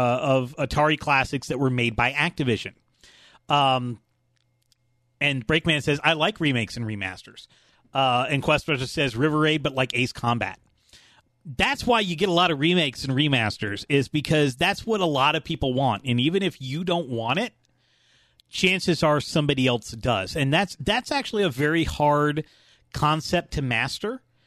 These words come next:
uh, especially when you're i-, in this online space and, you know, understand that just because you don't like something doesn't mean that somebody else doesn't.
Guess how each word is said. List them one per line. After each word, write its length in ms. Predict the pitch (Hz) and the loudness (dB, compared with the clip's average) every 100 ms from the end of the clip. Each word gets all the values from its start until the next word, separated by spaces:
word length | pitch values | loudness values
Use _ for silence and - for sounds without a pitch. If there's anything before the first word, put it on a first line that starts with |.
| _ _ _ | _ _ _
uh, 200 | 143 139 143 | 0 0 -2
especially 520 | 143 - 160 - 160 | -4 0 0 2 0
when 280 | 143 151 143 | 2 0 2
you're 380 | 139 139 135 | 2 2 2
i-, 40 | - | 2
in 380 | 147 147 143 143 | 0 2 2 2
this 200 | 143 - | 0 0
online 480 | 147 151 139 139 131 | 0 0 0 0 -2
space 480 | - 139 127 135 143 | -4 -2 -2 -2 -4
and, 180 | 131 | -4
you 120 | 135 127 | 0 0
know, 100 | 123 | 0
understand 560 | 135 131 - 180 147 | 0 0 0 0 0
that 60 | 135 | -2
just 320 | - 147 170 | 0 -2 0
because 340 | 185 175 156 | -2 -2 -2
you 220 | 117 117 147 | -2 -4 0
don't 200 | 160 143 | 0 0
like 180 | 123 - | -2 -2
something 360 | 170 156 170 | -4 -2 -4
doesn't 260 | 123 123 127 | -2 -2 -2
mean 140 | 123 | -4
that 100 | 120 | -6
somebody 280 | - 117 107 | -6 -4 -2
else 180 | 107 - | -2 -4
doesn't. 460 | 110 92 - - | -6 -6 -6 -20